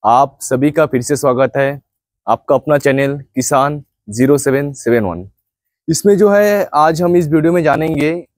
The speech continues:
जो हर्बिसाइड या घास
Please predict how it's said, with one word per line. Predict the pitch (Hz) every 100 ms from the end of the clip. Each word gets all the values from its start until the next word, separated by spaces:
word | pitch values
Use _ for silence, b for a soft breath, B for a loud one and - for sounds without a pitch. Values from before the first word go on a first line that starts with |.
| 127
जो | 123 147 165 170 175 - -
हर्बिसाइड | 135 139 185 160 117 92 _ 120
या | 123
घास | 104 127 143 -